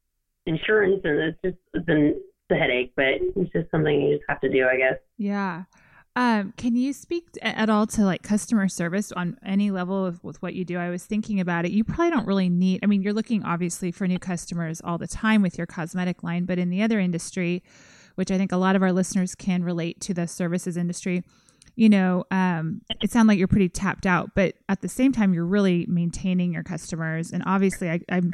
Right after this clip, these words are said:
Speaker 2: sure that speaks to your work, but do you have any advice on customer service and how to cultivate those relationships? 'Cause at the end of the day, without them,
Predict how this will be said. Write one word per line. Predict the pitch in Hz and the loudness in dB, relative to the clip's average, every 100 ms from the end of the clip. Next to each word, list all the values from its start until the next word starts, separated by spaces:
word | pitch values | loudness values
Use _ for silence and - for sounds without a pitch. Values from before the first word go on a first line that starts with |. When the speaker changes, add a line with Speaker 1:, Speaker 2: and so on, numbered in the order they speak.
| - | 0
Speaker 2:
sure | 202 | 2
that | 180 160 - | 2 0 -6
speaks | - - 175 - | -4 -2 -2 -4
to | 185 | -2
your | 170 | 0
work, | 165 170 202 277 - | 0 0 0 -2 -2
but | 208 190 - - - - | 0 0 -4 -20 -20 -18
do | - | 0
you | 226 | 2
have | 196 196 196 | 4 4 4
any | 220 240 | 4 4
advice | 214 202 214 - | 4 2 0 0
on | 202 | -2
customer | 208 196 - 202 | -2 -2 2 2
service | - 185 170 - | 2 0 0 -2
and | 175 | -4
how | 165 190 | 2 6
to | 190 | 6
cultivate | 185 208 - - 196 | 4 -2 -2 0 0
those | 190 185 | 2 2
relationships? | 185 175 180 - 185 190 - - | 2 2 2 2 0 0 -6 -4
'Cause | 190 | -2
at | 185 | 0
the | 202 | 6
end | 220 | 6
of | 208 | 6
the | 196 | 2
day, | 180 185 180 | 2 2 2
without | 180 185 185 196 | 2 2 2 2
them, | 190 180 180 | 2 2 2